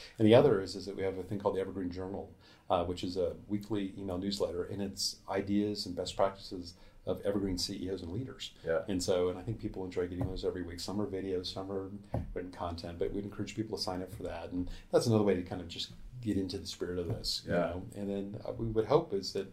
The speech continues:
Speaker 1: uh, over time, there's just greater awareness around this, you
Speaker 2: Yeah.
Speaker 1: know? And I'd love to hear that more companies are being started coming out of college and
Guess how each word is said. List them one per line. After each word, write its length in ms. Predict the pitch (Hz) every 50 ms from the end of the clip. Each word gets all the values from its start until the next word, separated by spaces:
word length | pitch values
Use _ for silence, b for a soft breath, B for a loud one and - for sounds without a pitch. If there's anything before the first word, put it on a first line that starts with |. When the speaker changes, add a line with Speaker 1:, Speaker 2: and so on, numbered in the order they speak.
| - b b b b b b b b -
Speaker 1:
uh, 80 | - -
over 180 | - 117 107 110
time, 360 | 104 - 120 120 117 101 101
there's 140 | 101 98 101
just 260 | - - 110 - -
greater 300 | - 98 95 107 117 131
awareness 540 | 127 107 98 95 104 131 - - - - -
around 240 | 76 71 71 71 69
this, 240 | 67 - - - -
you 60 | - 82
Speaker 2:
Yeah. 220 | 87 90 85 82
Speaker 1:
know? 100 | 104 110
And 80 | 104 101
I'd 160 | 101 101 98 - B B B B
love 200 | 120 123 135 131
to 40 | 123
hear 120 | 131 123
that 120 | 104 98 95
more 280 | 98 98 101 107 110 -
companies 380 | - - 107 - 107 98 95
are 20 | 90
being 160 | 87 87 87
started 320 | - - 92 92 90 87
coming 300 | - - 95 90 90 90
out 80 | 87 87
of 120 | 90 90
college 520 | - - - 98 104 113 101 87 87 85 85
and 240 | 85 82 - B